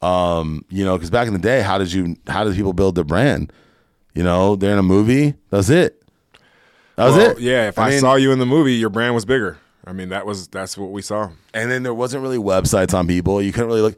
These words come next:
Speaker 1: Now you can look up a website, find an actor, hit up their agent. "Yeah, hey, you're in this movie in Australia. I want you in this movie in America." Like, it's just the, the environment we live in now is amazing, but it also comes with a cost.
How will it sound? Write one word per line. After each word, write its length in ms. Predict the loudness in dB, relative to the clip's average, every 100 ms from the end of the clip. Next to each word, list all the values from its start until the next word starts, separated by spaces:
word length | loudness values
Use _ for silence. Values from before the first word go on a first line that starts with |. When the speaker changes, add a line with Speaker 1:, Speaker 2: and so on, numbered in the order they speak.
| _
Speaker 1:
Now 160 | -2 2
you 120 | 2
can 120 | 2 2
look 160 | 0
up 120 | -2
a 20 | -2
website, 440 | -2 -2 -2 -2 -8 _
find 220 | -2 0
an 60 | 2
actor, 420 | 0 0 -2 -2 -2
hit 100 | -4
up 80 | -2
their 120 | -2
agent. 400 | -2 -2 -4 -6 _ _ _ _
"Yeah, 140 | -2 0
hey, 180 | 2 0
you're 200 | -2 -4
in 80 |
this 160 | -4 -2
movie 240 | 0 0
in 100 | 0
Australia. 420 | 0 -2 -2 0 0
I 60 |
want 200 | -2 -4
you 80 | -4
in 60 | -4
this 160 | -4
movie 220 | -6 -4 -4
in 100 | -4
America." 420 | -4 -6 -8 -10
Like, 220 | -8 -8
it's 180 | -8 -8
just 240 | -6 -6 -6
the, 180 | -8 -6
the 220 | -8 -8 -10 _ _ _
environment 640 | -6 -4 0 0 2 0 0
we 100 | -2
live 220 | -2 -4
in 80 | -4
now 140 | -6
is 100 | -10
amazing, 540 | -14 -14 -14 -16 -20 -20 _
but 120 | -4 -2
it 80 |
also 260 | 0 0 -2
comes 200 | -2 0
with 100 | -2
a 40 | -4
cost. 460 | -6 -8 -10 -16